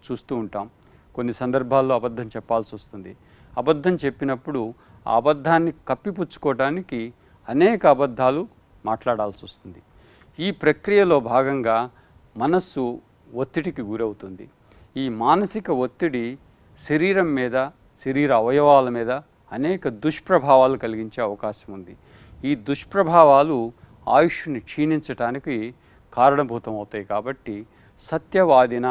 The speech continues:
అనేది హితాయువుకి ముఖ్యమైన లక్షణంగా ఆయుర్వేద వైద్య శాస్త్రంలో చెప్పారు. మన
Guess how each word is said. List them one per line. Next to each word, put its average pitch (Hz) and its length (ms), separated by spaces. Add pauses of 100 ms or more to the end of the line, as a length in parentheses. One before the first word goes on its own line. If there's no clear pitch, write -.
(100)
అనేది 131 340 (440)
హితాయువుకి 147 680 (340)
ముఖ్యమైన 165 540
లక్షణంగా 117 580 (480)
ఆయుర్వేద 123 380
వైద్య 110 300
శాస్త్రంలో 110 580 (340)
చెప్పారు. 110 420 (400)
మన 123 140